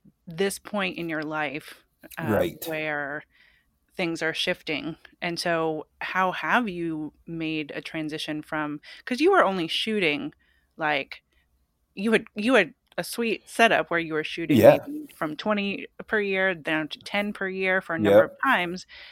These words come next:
Speaker 1: as you were also allowing yourself the time to create
Speaker 2: Right.
Speaker 1: your quote unquote real art or your serious art or whatever it is. And you can describe what that, what that actually means to you.
Speaker 2: Right.
Speaker 1: But, um,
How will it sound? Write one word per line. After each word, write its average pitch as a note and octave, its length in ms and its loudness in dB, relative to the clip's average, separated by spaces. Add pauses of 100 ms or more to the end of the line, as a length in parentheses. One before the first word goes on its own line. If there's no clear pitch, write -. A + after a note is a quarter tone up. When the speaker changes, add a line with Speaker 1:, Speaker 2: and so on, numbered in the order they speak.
(120)
Speaker 1:
as F3+ 220 0
you E3 520 -2 (320)
were F3 200 0
also D#3+ 640 0 (240)
allowing F#3 360 4
yourself D#3 480 -4
the E3+ 100 -8
time D#3 440 -4
to D#3+ 340 -12
create - 680 -12 (240)
Speaker 2:
Right. E2+ 480 0
Speaker 1:
your C#3+ 200 -4 (140)
quote E3 160 -10
unquote D3+ 400 -8
real A3+ 260 -2
art D#3+ 220 2
or F3 60 -2
your F3+ 140 -6
serious G#3 400 -2
art D#3 180 -2
or E3 80 -2
whatever F#3 360 2
it E3+ 80 0
is. E3 160 -2
And E3+ 100 -8
you F3 80 -10
can - 140 -8
describe D#3+ 420 -4
what D3+ 120 -8
that, D3+ 220 0 (120)
what F3+ 240 -4
that D#3 200 2
actually D#3+ 320 -8
means D#3 300 -8
to - 100 -10
you. F#3 200 -2
Speaker 2:
Right. D#3+ 280 0
Speaker 1:
But, E3 160 2 (640)
um, D#3 380 -2